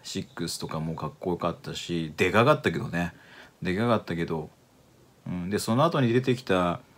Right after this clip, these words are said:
ものも結構俺好きだしさ、やっぱ元モッズみたいなその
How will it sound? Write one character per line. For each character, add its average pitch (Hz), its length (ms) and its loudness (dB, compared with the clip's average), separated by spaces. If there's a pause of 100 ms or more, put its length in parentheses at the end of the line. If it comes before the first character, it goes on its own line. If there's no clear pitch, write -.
(320)
も 101 160 2
の 98 80 2
も 90 160 0
結 123 200 0
構 85 120 -2
俺 82 100 2
好 - 60 -6
き 101 220 -2
だ 82 120 -2
し - 140 -8
さ、 80 360 -2 (580)
や 131 60 -2
っ 127 40 -2
ぱ 113 80 6
元 98 260 2
モ 120 240 6
ッ 131 60 0
ズ 104 160 2
み 98 160 4
た 87 120 2
い 85 60 2
な 85 100 0
そ 87 140 -4
の 85 180 -2